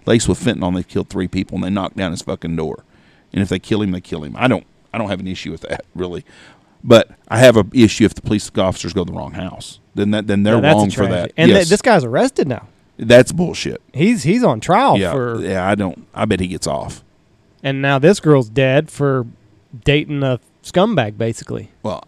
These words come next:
Speaker 1: I, I don't know the whole story there, but I don't have a problem with them doing any kind of warrant at home. Um,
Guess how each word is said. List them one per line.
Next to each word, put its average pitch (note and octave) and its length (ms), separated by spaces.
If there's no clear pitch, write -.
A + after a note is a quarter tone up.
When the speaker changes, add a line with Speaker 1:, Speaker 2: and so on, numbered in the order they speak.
Speaker 1:
I, C#3 220
I F#3 100
don't D#3+ 120
know C3+ 120
the A#2 80
whole A#2 120
story C3 300
there, B2+ 320
but G2+ 180
I B2 120
don't D#3 160
have B2 140
a F#2 60
problem A2+ 460
with F#2+ 120
them F#2+ 160
doing F2+ 180
any C3+ 220
kind G2 340
of D#2+ 80
warrant G2+ 460
at E2+ 80
home. A2 420
Um, G#2+ 300